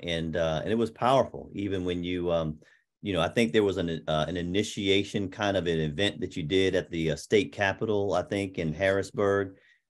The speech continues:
Um, but yeah, it was, uh, it was powerful and it was prophetic. It really was. I mean, because in a way,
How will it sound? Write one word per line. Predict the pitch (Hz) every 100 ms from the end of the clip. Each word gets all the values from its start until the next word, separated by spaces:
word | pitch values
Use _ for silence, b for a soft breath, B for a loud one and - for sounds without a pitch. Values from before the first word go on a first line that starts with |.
| -
Um, | 90 90 85 80
but | 90 78
yeah, | 104 87 -
it | 101
was, | 104 87 90
uh, | 85 80
it | 101
was | 98
powerful | - 104 85 98
and | 127
it | 135
was | 135
prophetic. | 151 135 160 170 - - _
It | 87 -
really | 226 117
was. | 104 117 98 78 76
I | 92
mean, | 98 92
because | 87 110 101
in | 98 95
a | 85
way, | 95 131 104 92